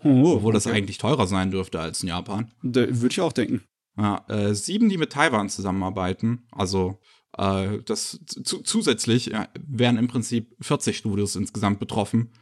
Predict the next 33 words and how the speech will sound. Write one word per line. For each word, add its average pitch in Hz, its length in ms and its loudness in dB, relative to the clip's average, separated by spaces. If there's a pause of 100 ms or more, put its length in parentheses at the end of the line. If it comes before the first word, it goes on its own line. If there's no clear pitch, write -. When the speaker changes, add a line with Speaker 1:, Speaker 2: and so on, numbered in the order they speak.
(260)
Speaker 2:
ähm, 110 920 6
wenn, 107 540 2 (360)
äh, 104 360 2
der 104 500 -2
in 120 160 -2
Taiwan 117 380 2
Krieg - 380 -2 (180)
ausbrechen 120 580 0
würde. 120 300 4 (640)
Und 120 300 4
neunzehn 117 540 4
noch 101 180 0
mit 101 300 -2
anderen 98 340 2
Ländern. 90 640 -2
Ich - 120 -12
schätze 107 220 -2
mal, 95 140 2
da 95 320 0
gehört 95 240 -2
unter 95 220 -2
anderem 95 340 -2
die 104 80 -8
Philippinen 95 480 -4
vor 87 160 -6
allem 98 120 -2
noch 95 120 -6
dazu. 95 400 -6 (240)
Speaker 1:
Ja, 147 320 4 (160)
ja. 139 140 4 (580)
Hm, 202 400 4
hm. 175 420 2 (540)
Speaker 2:
Ja, 185 320 6